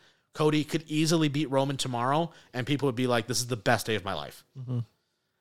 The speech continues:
Speaker 1: I don't know how you feel about it. I just think that, like, people were trying to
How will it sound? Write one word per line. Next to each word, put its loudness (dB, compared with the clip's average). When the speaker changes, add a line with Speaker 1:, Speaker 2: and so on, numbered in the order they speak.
Speaker 1:
I 4
don't 8
know 12
how 10
you 6
feel 2
about 6
it. 0
I 0
just -2
think -6
that, -4
like, 0
people -2
were 2
trying 0
to -2